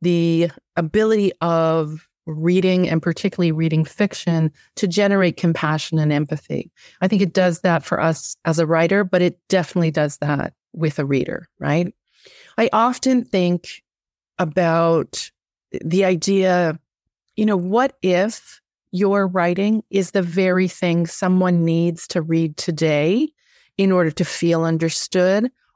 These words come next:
or to understand their fellow humans a little bit better, to not feel alone?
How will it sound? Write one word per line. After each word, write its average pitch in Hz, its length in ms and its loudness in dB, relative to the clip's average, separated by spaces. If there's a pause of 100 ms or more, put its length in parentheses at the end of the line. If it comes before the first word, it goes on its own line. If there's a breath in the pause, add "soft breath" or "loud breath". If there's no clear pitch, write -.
(120)
or 208 140 2
to 220 120 2
understand 175 580 0
their 165 100 -2
fellow 156 260 -2
humans 160 500 0
a 160 60 2
little 147 220 -2
bit 139 200 -4
better, - 400 -6 (460)
to 202 140 0
not 190 420 0
feel 160 680 0
alone? 135 520 -2